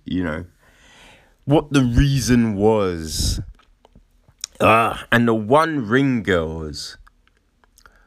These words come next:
The One Ring girls are awful. <laughs> They really are awful.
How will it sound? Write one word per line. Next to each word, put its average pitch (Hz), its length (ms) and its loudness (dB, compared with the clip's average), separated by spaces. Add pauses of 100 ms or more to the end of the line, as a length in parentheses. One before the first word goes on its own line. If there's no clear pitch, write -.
(160)
The 110 80 -2
One 120 360 0
Ring 117 180 -2
girls 107 320 -2
are 92 220 -2
awful. 87 640 -8
<laughs> - 240 -20
They 147 200 -2
really 147 540 0
are 117 300 2 (100)
awful. 104 720 -2